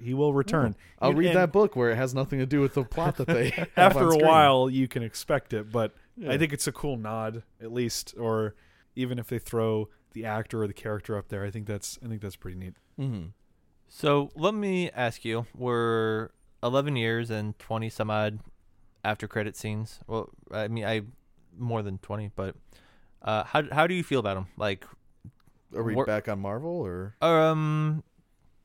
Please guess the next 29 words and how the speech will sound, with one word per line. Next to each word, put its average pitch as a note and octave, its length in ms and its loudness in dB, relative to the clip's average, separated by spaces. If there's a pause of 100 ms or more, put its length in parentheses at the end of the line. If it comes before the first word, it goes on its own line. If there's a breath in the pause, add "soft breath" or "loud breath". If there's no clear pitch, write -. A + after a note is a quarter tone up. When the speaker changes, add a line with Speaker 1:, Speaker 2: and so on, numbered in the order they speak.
(320)
Speaker 3:
I, F#3+ 260 -6 (220)
I A#3 80 0
guess B3+ 180 0
in F3 80 0
general. D3 320 2
Speaker 1:
I G#3 40 -12
mean, F#3 140 -6
they're, D3 120 -2
like, B2 140 0
the A2 80 -4
poster A2 320 -2
child, G#2 380 -6
right? A2 240 -8 (160)
So - 200 -6
Speaker 2:
Uh, F3 200 -4
they, F3+ 280 2
they're D#3+ 420 0
known E3+ 260 -2
for D3 120 -6
doing C3 340 -2
it. F2 300 -8
I B2 100 2
Speaker 3:
Yeah. A#2 160 4
Speaker 2:
mean, A#2+ 60 -4
they, A#2 200 -2 (160)
it's - 360 -10 (300)
the A#2+ 100 -4
most, A#2+ 400 -4
it's - 400 -8